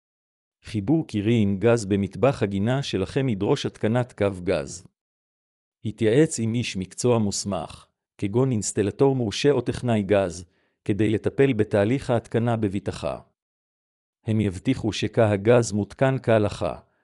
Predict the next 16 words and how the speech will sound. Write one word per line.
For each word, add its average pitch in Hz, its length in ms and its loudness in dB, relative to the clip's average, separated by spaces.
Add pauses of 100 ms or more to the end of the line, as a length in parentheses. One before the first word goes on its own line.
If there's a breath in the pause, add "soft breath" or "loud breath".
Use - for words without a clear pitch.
(160)
תוך 147 200 0
הקפדה 113 460 2
על 110 100 2
חוקים 147 440 -4
ותקנות 107 600 -2
מקומיים. 95 640 -4 (1080)
אמצעי 120 500 2
זהירות. 95 800 -2 (920)
בעבודה 101 520 0
עם 107 140 0
חיבורי 98 460 0
גז, 95 440 2 (300)
הבטיחות 107 560 -4
היא 135 180 -2
מעל 117 300 0
הכל. 76 400 -4